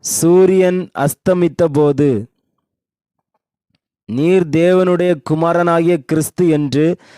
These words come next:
சத்தமிட்டு அநேகரை விட்டு புறப்பட்டது எது? பிசாசு.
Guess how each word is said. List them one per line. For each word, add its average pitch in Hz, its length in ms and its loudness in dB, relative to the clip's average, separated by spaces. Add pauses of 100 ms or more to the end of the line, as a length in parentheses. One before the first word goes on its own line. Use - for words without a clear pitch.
(340)
சத்தமிட்டு 180 880 0
அநேகரை 180 680 0
விட்டு 160 320 -2
புறப்பட்டது 160 920 -2
எது? 135 500 -2 (1800)
பிசாசு. 147 920 -2